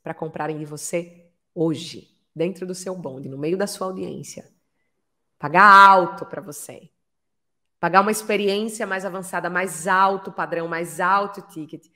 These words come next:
E por que elas não pagam, Clarinha? Por que elas não passam o cartão pra mim, Clarinha Cristiano? Porque você não oferece. Porque até agora você não teve o terceiro elemento, o terceiro passo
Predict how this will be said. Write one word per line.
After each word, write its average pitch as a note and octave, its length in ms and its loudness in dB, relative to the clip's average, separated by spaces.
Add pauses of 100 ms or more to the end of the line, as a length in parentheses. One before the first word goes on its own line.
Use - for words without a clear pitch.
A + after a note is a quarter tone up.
(200)
E C4+ 80 -4
por E4 160 -2
que E4+ 80 -6
elas D#4+ 160 0
não D#4+ 280 -10
pagam, F4+ 480 0
Clarinha? G3 260 0
Por B3 100 -2
que B3+ 80 -2
elas C4+ 140 2
não C4+ 80 -6
passam C4 200 -4
o - 20 -20
cartão C4 280 0
pra C4+ 220 0
mim, C#4+ 320 -6
Clarinha F#3+ 300 -4
Cristiano? F3 440 -10 (220)
Porque C#4 160 -10
você F#3+ 180 -10
não E3 100 -6
oferece. G#3+ 600 -12 (1120)
Porque F#3+ 180 -4
até G3+ 160 0
agora G#3+ 220 0
você A3 220 -6
não G#3 120 -6
teve G#3+ 640 -4
o F#3 80 -10
terceiro A3 480 -2
elemento, E3+ 600 -4
o F3 40 -16
terceiro G#3+ 380 -6
passo F#3+ 720 -4